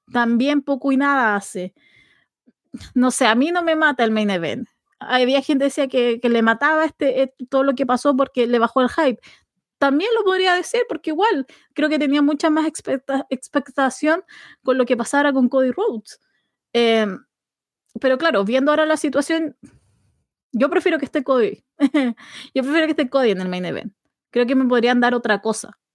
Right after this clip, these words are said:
Y creo que también sería una gran señal como de que por lo menos respeta en algo a tu público, que sabemos que no lo hacen, ya, para que no vamos a poner una venda en los ojos, <laughs> no lo hacen,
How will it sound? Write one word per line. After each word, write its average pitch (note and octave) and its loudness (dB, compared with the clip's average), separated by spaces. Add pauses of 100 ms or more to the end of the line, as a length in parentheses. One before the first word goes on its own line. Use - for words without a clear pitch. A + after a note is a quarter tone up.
(220)
Y G#3 0
creo C4+ 0
que C#4 -2
también B3+ 2
sería C4 0
una C#4+ 2
gran B3+ 0
señal C4 0
como B3 0
de A3 0
que G#3+ 0
por G#3+ -2
lo G#3+ -2
menos B3 0
respeta B3+ 0
en A3 -2
algo D4+ 0
a D#4+ 0
tu D#4+ -6
público, C4+ 0
que F#3+ -2
sabemos B3 0
que D4+ 0
no D#4+ 0
lo F4+ 2
hacen, C4+ 0 (320)
ya, G#3+ 0
para A#3 -4
que A3 -6
no A#3 -2
vamos A#3 -2
a - -12
poner B3+ -4
una C#4 -4
venda D4+ -6
en E4 -2
los F#4 0
ojos, D4+ 0 (340)
<laughs> - -18
no C4 2
lo F#4+ 0
hacen, C#4+ -2